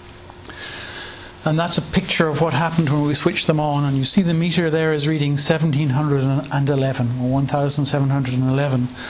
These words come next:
That was the output of those P V arrays in August two thousand and six, which was six years after they'd been installed.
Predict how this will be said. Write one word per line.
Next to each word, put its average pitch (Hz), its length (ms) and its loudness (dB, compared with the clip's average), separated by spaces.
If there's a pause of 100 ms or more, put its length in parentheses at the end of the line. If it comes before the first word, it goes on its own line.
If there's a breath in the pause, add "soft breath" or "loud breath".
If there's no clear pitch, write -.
(220 loud breath)
That 180 140 2
was 196 120 0
the 196 160 -2
output 170 340 -2
of 147 160 0
those 143 220 0
P 147 240 -2
V 143 200 0
arrays 131 400 0 (800 loud breath)
in 156 140 0
August 160 320 0
two 170 100 2
thousand 147 380 2
and 139 80 0
six, - 480 -2
which 147 180 0
was 143 160 2
six - 300 0
years 143 220 4
after 139 260 0
they'd 135 160 2
been 135 100 2
installed. 147 600 0